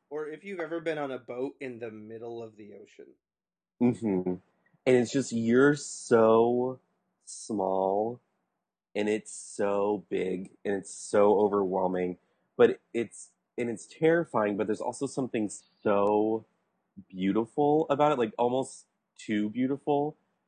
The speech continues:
Speaker 2: And that can happen with, in orders of magnitude, like I just said, but it can also happen with something that's so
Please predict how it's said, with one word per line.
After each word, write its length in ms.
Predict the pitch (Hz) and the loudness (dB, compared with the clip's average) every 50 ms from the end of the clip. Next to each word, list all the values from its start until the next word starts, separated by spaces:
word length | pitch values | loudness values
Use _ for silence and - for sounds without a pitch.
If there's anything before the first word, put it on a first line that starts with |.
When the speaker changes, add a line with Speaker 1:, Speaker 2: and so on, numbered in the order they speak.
| _ _ - | _ _ -4
Speaker 2:
And 120 | 117 127 | 0 2
that 120 | 139 147 139 | 2 2 2
can 100 | 185 180 170 160 | -2 -4 -4 -2
happen 600 | 143 139 135 - - 131 117 110 107 104 107 - _ _ _ _ _ _ _ _ _ | -2 -2 -2 -2 -2 -2 -2 -2 -2 -4 -6 -8 _ _ _ _ _ _ _ _ _
with, 380 | - 110 117 117 113 110 104 95 - | -10 -6 -2 -2 0 0 -2 -4 -4
in 180 | - 107 104 110 | -4 -2 -2 -2
orders 380 | - 110 117 110 107 104 90 | 0 0 0 2 0 0 -2
of 100 | 101 95 | -2 -2
magnitude, 640 | 95 95 92 101 110 117 113 - - - 139 135 127 107 | -2 -2 -2 -2 -2 -4 -6 -8 -8 -4 -2 -2 0 0
like 160 | 104 98 - 104 | -2 -2 -2 -4
I 60 | 95 | -6
just 240 | 92 107 113 - - | -6 -6 -8 -6 -2
said, 280 | 120 113 113 113 117 - _ _ _ _ _ _ _ _ _ - | -2 0 0 -2 -4 -10 _ _ _ _ _ _ _ _ _ 2
but 100 | 123 120 | 4 4
it 100 | 123 117 | 4 2
can 120 | - 139 | 0 2
also 280 | 135 143 143 - 165 143 | 2 2 2 2 -2 -2
happen 400 | 127 120 117 - 123 113 110 101 | 0 0 0 0 0 -4 -2 0
with 320 | 101 101 101 98 92 _ | 0 0 0 0 -4 _
something 380 | - - 127 113 104 131 120 107 | -8 -6 -6 -6 -4 -4 -2 -2
that's 240 | 104 98 95 - - | -2 -2 -4 -6 -12
so 880 | - - - - - 113 104 104 107 107 107 107 107 107 107 107 110 | -12 -12 -12 -2 0 2 4 4 4 4 4 2 2 2 0 -4 -6